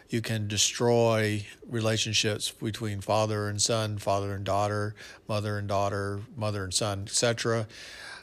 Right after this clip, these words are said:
Uh, you could destroy relationships with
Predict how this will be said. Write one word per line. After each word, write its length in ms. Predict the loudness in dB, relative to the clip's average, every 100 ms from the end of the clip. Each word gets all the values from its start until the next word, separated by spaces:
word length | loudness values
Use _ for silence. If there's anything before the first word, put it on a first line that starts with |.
| -4
Uh, 220 | -2 -2 -2
you 80 | 2
could 160 | 4
destroy 360 | 4 4 6 6
relationships 1040 | 6 4 4 4 0 0 2 2 0 -2
with 380 | -2 -4 -4 -8